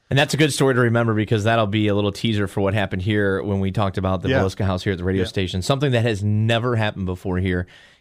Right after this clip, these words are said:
Speaker 1: in my, uh, almost twenty years of being here in Springfield. It, it's never happened
Speaker 2: Right.
Speaker 1: until we talked about that.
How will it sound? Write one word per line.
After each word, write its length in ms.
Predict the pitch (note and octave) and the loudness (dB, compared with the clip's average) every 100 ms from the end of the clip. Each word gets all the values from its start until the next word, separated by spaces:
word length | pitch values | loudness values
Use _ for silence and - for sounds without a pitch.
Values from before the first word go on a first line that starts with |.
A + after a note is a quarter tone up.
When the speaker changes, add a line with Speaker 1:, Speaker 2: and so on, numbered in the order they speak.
| - | -6
Speaker 1:
in 160 | G2 | -2
my, 340 | F#2+ F#2 F#2 F2+ | 0 0 0 0
uh, 180 | F2 | -2
almost 300 | F2 F#2+ F#2 | -2 -2 -4
twenty 200 | - G#2 F#2+ | -4 -2 0
years 220 | F#2 F2+ | 0 -2
of 60 | F2 | -2
being 220 | F#2+ F2+ | -2 0
here 240 | F#2 E2+ | -2 -2
in 100 | E2+ | -4
Springfield. 640 | E2+ F#2+ F2+ - D#2+ D#2+ | -4 -4 -4 -2 -4 -4
It, 240 | - C2 F2+ | -6 -4 -4
it's 280 | - F#2 - | -4 -4 0
never 280 | A2+ G#2 F#2 | 0 2 0
happened 380 | F#2 E2+ D2+ - | 0 -2 -8 -8
Speaker 2:
Right. 240 | A#2 A2+ G#2+ | -4 -4 -4
Speaker 1:
until 180 | G2+ F2+ | -6 -4
we 120 | F#2+ | -4
talked 260 | F2 F2 E2+ | -4 -6 -6
about 260 | E2 D#2+ - | -8 -8 -8
that. 240 | E2 - | -8 -10